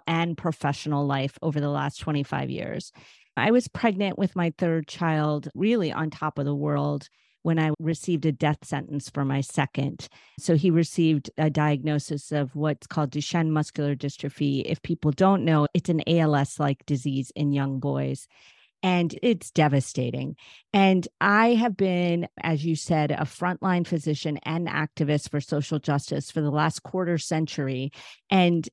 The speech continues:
in this one moment, I had nothing left to fight for. Even the doctor said, by the way,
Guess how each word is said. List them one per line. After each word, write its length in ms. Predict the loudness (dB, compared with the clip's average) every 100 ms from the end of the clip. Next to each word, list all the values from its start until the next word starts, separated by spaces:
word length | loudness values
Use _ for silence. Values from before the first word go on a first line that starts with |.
| _ 2
in 300 | 4 6 6
this 200 | 4 0
one 680 | -6 -2 2 2 2 0 -4
moment, 800 | -2 0 0 0 -4 -10 -20 -20 _ _ _ _ _ _
I 520 | 2 4 4 2 -2 -4
had 140 | -6
nothing 480 | -2 -2 -2 -2 -2
left 300 | 0 -2 -4
to 100 | -8
fight 300 | -4 -4 -6
for. 400 | -6 -6 -4 -6 -10 _ _ -20 _ _
Even 320 | 0 2 4
the 100 | 2
doctor 720 | 2 2 0 0 -2 0 -2 -6
said, 520 | -2 0 2 0 -2 -10 _ _ _ _
by 160 | -2 0
the 100 | 2
way, 300 | 2 0